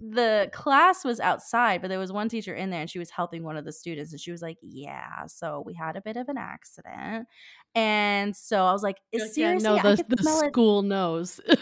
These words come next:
Speaker 1: Like, <laughs> that, like, I could smell it down the
Speaker 2: <laughs>
Speaker 1: hallway, what the fuck? And <laughs> so this poor teacher, of course, is, like, helping him clean, uh, help him, helping them clean up, and it, they got it on the floor and on the <laughs> walls, so it was a crime
Speaker 2: <laughs>
Speaker 1: scene.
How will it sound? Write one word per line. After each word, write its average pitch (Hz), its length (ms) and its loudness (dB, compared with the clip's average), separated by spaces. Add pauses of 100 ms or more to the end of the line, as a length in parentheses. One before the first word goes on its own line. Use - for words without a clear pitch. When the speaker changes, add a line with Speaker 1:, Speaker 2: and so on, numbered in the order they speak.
(200)
Speaker 1:
Like, 311 140 6
<laughs> - 20 -6
that, 719 120 12 (420)
like, 381 240 2
I - 20 2
could - 160 2
smell 330 360 4
it - 80 0
down 277 200 2
the 254 80 2
Speaker 2:
<laughs> 214 80 -10
Speaker 1:
hallway, 320 580 2
what 254 200 -4
the 226 120 -2
fuck? 311 600 4 (480)
And 359 220 0
<laughs> - 0 -
so - 160 0 (920)
this 294 240 0
poor 392 200 2
teacher, 294 380 -2
of 254 100 -6
course, 247 280 0
is, 240 140 -6
like, 220 200 -2
helping 202 340 -2
him 233 120 -2
clean, 202 320 -12
uh, 202 140 -6 (180)
help 196 200 -4
him, 208 100 -8
helping 202 340 -6
them 214 140 -2
clean 208 280 -8
up, 185 280 -2
and 175 220 -6 (340)
it, 180 140 -8 (180)
they 196 80 0
got 190 260 2
it 202 220 -2
on 180 240 -4
the 156 60 -8
floor 220 640 2
and 196 120 0
on 165 140 0
the 151 60 -2
<laughs> 160 120 -6
walls, 233 840 0
so 196 220 -8
it - 100 -12
was 208 160 -6
a 226 80 -6
crime 170 380 0
Speaker 2:
<laughs> - 100 -14
Speaker 1:
scene. 151 300 -10